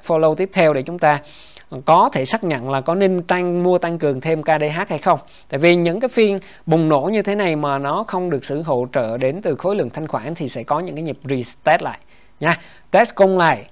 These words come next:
quanh những cái vùng sát cái vùng hai mươi lăm x này, rồi từ đó mới bật lên. Cái kịch bản chúng ta vẫn hướng đến K D H theo một cái xu hướng bùng nổ này á, sẽ là cái target quanh gần nhất quanh vùng hai mươi bảy chấm một đối với cổ phiếu của K T, K D H.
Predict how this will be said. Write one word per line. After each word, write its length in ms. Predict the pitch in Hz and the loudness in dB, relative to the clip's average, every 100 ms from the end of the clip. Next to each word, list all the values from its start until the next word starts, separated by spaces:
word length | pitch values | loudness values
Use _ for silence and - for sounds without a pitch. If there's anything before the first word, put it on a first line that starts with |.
| - - | -20 -4
quanh 220 | 165 185 | 0 2
những 160 | 170 156 | 0 0
cái 80 | 208 | 0
vùng 280 | 196 147 | 0 0
sát 220 | 143 208 262 | 2 2 4
cái 100 | 277 | 2
vùng 320 | 254 160 143 | 2 0 -2
hai 180 | 160 165 | -2 -2
mươi 120 | 165 | 0
lăm 160 | 165 156 | 0 -2
x 160 | 254 | -4
này, 220 | 180 143 135 | -4 -6 -2
rồi 280 | 147 151 139 | 0 2 0
từ 120 | 147 143 | 0 0
đó 140 | 151 | 0
mới 160 | 220 226 | -2 -4
bật 200 | 165 147 | -4 2
lên. 220 | 160 143 - - - | 2 0 -6 -12 -6
Cái 100 | 214 | 0
kịch 160 | 202 | 2
bản 240 | 165 135 202 | 4 0 -2
chúng 140 | 240 | 0
ta 100 | 202 | 2
vẫn 160 | 170 190 | 2 2
hướng 360 | 190 214 254 | 4 4 4
đến 220 | 240 247 | 0 0
K 40 | 302 180 | 0 2
D 20 | 170 180 | 2 0
H 40 | 254 - - | -2 -4 -8
theo 180 | - 190 | 2 2
một 80 | 170 | 2
cái 100 | 160 | -2
xu 140 | 208 | -2
hướng 180 | 180 214 | -2 0
bùng 200 | 165 143 | -2 0
nổ 220 | 135 131 | -2 0
này 200 | 214 165 | 0 2
á, 120 | 160 196 - - | 0 -2 -12 -16
sẽ 200 | - 151 | -2 2
là 180 | 175 165 | 4 4
cái 180 | 165 175 | 2 0
target 380 | 175 165 180 190 | 0 0 0 0
quanh 200 | 165 165 | 2 2
gần 240 | 156 143 139 | 2 -4 -4
nhất 120 | 208 - | -6 -2
quanh 200 | 156 156 | -2 -2
vùng 200 | 151 127 | -4 -6
hai 240 | 143 147 | -6 -6
mươi 200 | 151 143 | -4 -2
bảy 220 | 135 101 | -2 -4
chấm 240 | 127 156 180 | -2 -2 2
một 160 | 143 - - - | 0 0 -8 -2
đối 140 | 156 | -2
với 180 | 185 190 | 0 -4
cổ 140 | 160 | -4
phiếu 220 | 110 160 | -8 -6
của 100 | 170 | -6
K 240 | 165 143 135 | -6 -6 -2
T, 60 | 135 135 135 | -2 -4 -8
K 40 | - | -4
D 160 | 135 127 | -2 0
H. 40 | 135 | 0